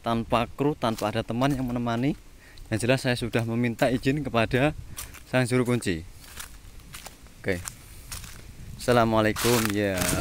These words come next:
ah, kubur. Oke, di sini kita lihat,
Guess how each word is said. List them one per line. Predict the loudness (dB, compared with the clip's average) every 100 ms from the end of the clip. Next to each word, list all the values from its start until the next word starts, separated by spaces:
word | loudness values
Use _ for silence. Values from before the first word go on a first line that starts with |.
| -4 -2
ah, | -2 -2 -2 -2 -4 -8 -12 -14 -16 -12 -12 -10 -6
kubur. | -2 0 0 0 0 2 4 2 -2 -10 -12 -16 -12 -6 -6 -4 -6 -4 -4 -4 -4 -6 -6
Oke, | -4 -4
di | -2
sini | 0 0
kita | 0 0
lihat, | 2 0